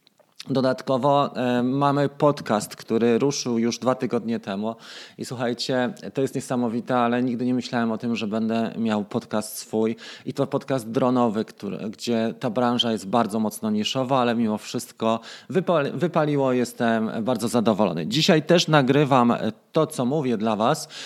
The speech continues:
i też, e, ukaże się to na kanale podcastowym. Także jeżeli ktoś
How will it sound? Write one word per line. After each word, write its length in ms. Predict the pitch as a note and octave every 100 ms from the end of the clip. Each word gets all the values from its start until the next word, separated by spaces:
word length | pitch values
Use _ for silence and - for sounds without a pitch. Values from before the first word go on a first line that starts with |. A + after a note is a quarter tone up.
| - -
i 80 | C3+
też, 360 | - F#3+ F#3+
e, 160 | C#3 C3+
ukaże 400 | C3 D#3+ D3 C#3
się 200 | - C#3
to 460 | - A#2 A2+ E2 G#2+
na 140 | A2
kanale 440 | - A2+ A2 A2
podcastowym. 800 | G#2+ B2+ - G#2 - A2+ F2+ F2+
Także 280 | - G#2 A2
jeżeli 320 | A2+ A2+ A#2
ktoś 460 | - - C3+ A#2+